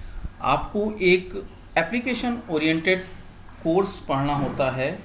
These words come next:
समुदाय के लिए पोषण या एएनसी ज़ीरो वन के नाम से इसको जाना जाता है। तो थोड़ा सा जब हम इसके बारे में बात करें तो थोड़ा सा program का structure समझ लें। जब हम बीडीपी शब्द बोलते हैं तो इसमें तीन program आते हैं basically,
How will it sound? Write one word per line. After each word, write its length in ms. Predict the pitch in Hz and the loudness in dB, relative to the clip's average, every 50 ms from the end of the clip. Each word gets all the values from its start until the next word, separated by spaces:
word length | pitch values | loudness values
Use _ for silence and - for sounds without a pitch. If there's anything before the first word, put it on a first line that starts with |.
| - - | -14 -12
समुदाय 640 | - - - 147 135 147 143 139 143 151 165 170 170 | -10 -4 0 0 2 4 6 6 6 6 6 4 2
के 80 | 185 175 | 0 0
लिए 200 | 165 170 165 165 | 2 2 0 0
पोषण 480 | 165 - 139 135 139 139 - 175 180 | -2 -2 -2 -2 -2 0 0 -2 0
या 400 | 180 175 170 175 180 180 - - - 147 | 2 4 4 4 4 2 0 -4 -4 -2
एएनसी 520 | 143 139 135 135 135 135 - - 165 175 | 0 2 2 2 0 0 -2 -2 -2 -2
ज़ीरो 380 | 185 170 135 127 123 127 139 135 | -2 -2 -2 -2 0 2 2 2
वन 200 | 131 135 147 160 165 165 - - - - - | 2 2 0 0 -2 -6 -8 -12 -14 -6 -4
के 80 | 139 | 0
नाम 220 | 127 120 117 120 117 | 0 2 2 0 0
से 140 | - 147 139 | -2 -4 -6
इसको 220 | - - 139 127 | -6 -6 -6 -4
जाना 260 | 120 113 113 120 131 | -4 -2 -2 -2 0
जाता 320 | 131 120 - - - 110 107 | 0 -2 -2 -2 -4 -6 -6
है। 380 | 107 180 262 - - - - - - - - - - - - - - - - - - - - | -4 -8 -10 -10 -12 -14 -16 -16 -14 -14 -14 -14 -14 -14 -16 -16 -16 -16 -16 -14 -14 -14 -6
तो 400 | - 185 185 185 190 185 185 185 - | 2 6 8 8 8 8 4 4 4
थोड़ा 160 | 185 190 208 | 6 6 6
सा 300 | 214 214 233 220 214 208 | 6 4 2 0 0 0
जब 140 | 202 196 196 | 0 -2 0
हम 180 | 190 196 196 180 | 0 0 0 -2
इसके 200 | 175 - 208 190 | -2 -2 2 4
बारे 240 | 190 175 175 185 | 4 6 6 4
में 120 | 185 185 151 | 2 2 2
बात 320 | 135 123 139 156 - - - | 4 6 6 4 2 0 0
करें 200 | 165 160 175 190 | 0 2 2 -2
तो 60 | 190 - - - | -2 -6 -2 0
थोड़ा 120 | 180 185 | 0 0
सा 140 | 190 - 214 | 2 0 -4
program 480 | 208 - 170 160 151 147 156 160 175 185 | -6 -4 -2 -2 0 2 2 2 2 0
का 120 | 180 190 | -2 -4
structure 440 | - - - 165 165 - - 208 202 | -4 -4 -4 -4 -4 -2 -2 -2 -2
समझ 360 | - 233 190 170 160 151 151 | 0 -2 -2 -2 -2 -2 -2
लें। 200 | 160 175 196 185 | -2 -2 -2 0
जब 100 | 185 180 | 0 2
हम 160 | 175 170 165 | 2 2 2
बीडीपी 380 | 147 147 147 156 185 - 233 214 | 2 2 2 2 0 0 -2 -2
शब्द 220 | - 202 180 180 | 0 -2 -2 -2
बोलते 340 | 175 156 151 147 147 151 190 | -4 -4 -4 -4 -4 -2 -2
हैं 160 | 202 208 202 | -2 -2 -2
तो 80 | - 196 | -2 -2
इसमें 300 | 180 - - 185 175 - | -2 -2 -2 -4 -4 -2
तीन 240 | 180 175 180 185 180 | -2 -2 0 -2 -2
program 440 | - 165 156 147 147 147 147 151 135 | -2 -4 -2 0 0 0 2 2 0
आते 240 | 123 - - 143 | 0 -2 -2 -2
हैं 140 | 139 143 143 | -2 -2 -2
basically, 420 | 143 139 - - - - 139 180 | -2 -4 -4 -6 -6 -4 -4 -2